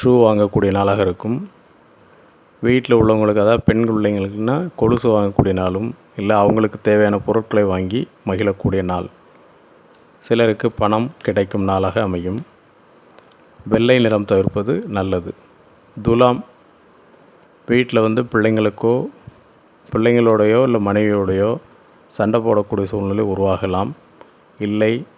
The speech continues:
குழந்தைகள் இந்த பொருள் வாங்கித் தர வேண்டும் என்று அடம்பிடித்து வாங்கக்கூடிய நாள், அதாவது செலவு செய்யக்கூடிய நாளாக இன்று அமையும். பச்சை நிறம் தவிர்ப்பது நல்லது.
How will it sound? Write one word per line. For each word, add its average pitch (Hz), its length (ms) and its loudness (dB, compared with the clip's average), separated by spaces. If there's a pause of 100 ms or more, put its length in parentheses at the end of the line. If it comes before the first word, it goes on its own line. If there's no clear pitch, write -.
(280)
குழந்தைகள் 117 480 2
இந்த 110 220 0
பொருள் 107 300 -2
வாங்கித் 107 420 0
தர 101 180 0
வேண்டும் 98 340 -4
என்று 104 220 -2
அடம்பிடித்து 101 800 -2 (280)
வாங்கக்கூடிய 101 600 -2
நாள், 95 220 -2 (280)
அதாவது 104 500 -2
செலவு 117 420 0
செய்யக்கூடிய 101 600 -2
நாளாக 98 380 0
இன்று 104 200 -2
அமையும். 90 340 -4 (540)
பச்சை 117 340 0
நிறம் 107 260 0
தவிர்ப்பது 101 520 -2 (140)
நல்லது. 92 460 -4